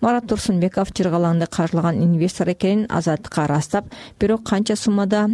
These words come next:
инвестиция салганын айткан эмес. Президент Садыр Жапаров алтынчы августта кабар маалымат агенттигине он эки жылдан бери казылбай турган Жыргалаң көмүр кенинин ишке кириши тууралуу түшүндүрмө берген.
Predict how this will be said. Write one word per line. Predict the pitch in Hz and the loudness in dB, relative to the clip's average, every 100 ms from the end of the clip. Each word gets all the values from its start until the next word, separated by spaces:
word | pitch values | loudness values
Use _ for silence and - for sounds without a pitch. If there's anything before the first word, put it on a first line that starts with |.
| - | 0
инвестиция | 202 185 180 180 - 175 | 0 0 0 -2 0 -2
салганын | - 160 156 160 156 | 0 0 2 0 0
айткан | - 160 - 151 151 | -2 -4 0 0 2
эмес. | 147 143 - - - _ | 2 0 -6 -14 -20 _
Президент | 247 247 285 | 0 2 0
Садыр | 269 202 208 | 0 0 0
Жапаров | 202 185 - 185 202 | 2 0 0 0 0
алтынчы | - 180 185 180 - | -2 0 0 0 0
августта | 170 185 165 - 165 147 - | 0 0 -4 0 0 -2 -4
кабар | - 170 208 | -2 0 2
маалымат | 196 185 180 180 | 2 2 2 0
агенттигине | 175 175 170 - 180 175 190 | 0 0 0 0 2 2 2
он | 175 175 | 0 2
эки | 175 - | 0 0
жылдан | 190 185 180 | 0 2 2
бери | 175 | 0
казылбай | 170 175 170 165 165 | 0 0 2 2 0
турган | - 180 170 147 | 0 0 0 0
Жыргалаң | 170 160 170 190 190 | 0 2 2 2 0
көмүр | 190 170 170 | 0 0 -2
кенинин | - 170 165 160 | -2 0 2 2
ишке | 170 - 160 | 0 0 0
кириши | 160 165 190 | 0 0 -4
тууралуу | - 196 196 220 | 0 0 2 0
түшүндүрмө | - 190 165 151 151 | 0 0 2 2 2
берген. | 151 151 151 143 | 2 0 0 -2